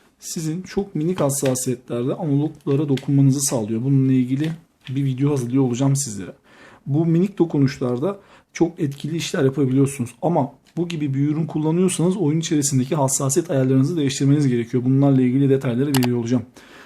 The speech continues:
Ee, aslında bugünkü videom sizlere orijinal, e, denetleyicileri custom olarak editleyebiliriz. Bunu aslında bir bakıma anlatmaya çalışacağım. İşte nedir? Kontrol flag alabilirsiniz. Orijinal. E, bu noktada yardımcı olabilirim.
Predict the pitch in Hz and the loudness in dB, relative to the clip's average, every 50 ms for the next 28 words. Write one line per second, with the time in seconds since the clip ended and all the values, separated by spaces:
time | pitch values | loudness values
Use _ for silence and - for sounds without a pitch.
0 | - - _ - - 151 120 120 - 185 185 160 139 - 190 180 185 185 190 170 | -20 -20 _ -10 -6 -2 -2 -2 -2 -2 -4 -4 -4 -2 0 0 0 0 0 0
1 | 180 170 - 165 151 147 143 160 180 202 185 - - 160 147 143 143 139 160 196 | -2 -2 -2 -4 -6 -2 0 0 0 0 0 -2 -4 -4 0 0 2 2 2 0
2 | - - - - - _ _ _ _ _ _ _ _ - 160 147 147 147 143 143 | -4 -10 -18 -20 -20 _ _ _ _ _ _ _ _ 0 2 2 4 2 2 0
3 | 165 170 175 208 220 - _ _ _ _ 220 165 127 120 120 120 117 120 135 143 | 0 -2 -2 -2 -4 -8 _ _ _ _ -6 -2 0 0 0 0 0 2 2 2
4 | 165 - - - 180 156 139 143 143 156 180 196 - - - _ - - - 233 | 2 2 0 0 0 2 4 4 4 4 2 2 0 -4 -12 _ -4 -4 -2 -2
5 | - - - 190 175 156 139 135 139 160 - - - 156 139 151 147 - - 165 | -2 -2 0 0 2 4 6 6 6 4 2 0 0 -2 0 -2 -4 -6 -6 -4
6 | 160 170 151 143 143 139 143 147 175 160 135 127 - - - - - - 143 143 | -2 -2 -2 -2 -4 -2 -2 0 0 2 0 0 0 -2 -6 -8 -8 -6 -2 0
7 | 160 170 180 180 - - 180 135 131 - - 156 143 139 139 139 139 139 143 156 | 0 0 0 -2 -4 -6 -4 -4 -2 -2 0 0 0 2 2 2 2 2 2 2
8 | 147 147 143 139 135 139 - - 151 143 - 151 147 139 139 143 139 143 143 147 | 2 4 4 4 4 2 0 -4 -6 -4 -2 -2 0 0 0 0 0 2 0 0
9 | - - - - - 147 151 143 131 147 151 - - - - - _ - - 143 | -2 -6 -10 -8 -6 -4 -2 0 0 0 -2 -4 -6 -12 -14 -18 _ -6 0 0
10 | 131 127 - 139 135 135 - 139 135 135 131 131 131 123 120 120 131 127 - - | 0 2 2 2 0 2 2 -2 -2 0 2 2 2 2 2 0 -2 0 0 0
11 | 135 127 123 - - - - _ _ - 127 127 123 117 117 127 131 127 131 135 | -2 -2 -2 -4 -6 -8 -10 _ _ -4 -2 0 0 0 2 4 4 4 2 0
12 | - - _ _ _ _ - - _ _ _ - - 117 117 117 110 120 131 131 | -6 -16 _ _ _ _ -20 -20 _ _ _ -12 -8 -6 -6 -6 -4 -2 0 2
13 | 131 127 - - 131 120 127 127 139 - - _ _ - 151 123 123 120 123 131 | 2 2 0 -2 -4 -2 -2 -2 -4 -6 -12 _ _ -6 -4 -4 -2 -2 0 0
14 | 127 123 131 127 123 120 120 127 127 127 127 | 0 2 2 2 2 2 0 0 0 -2 -4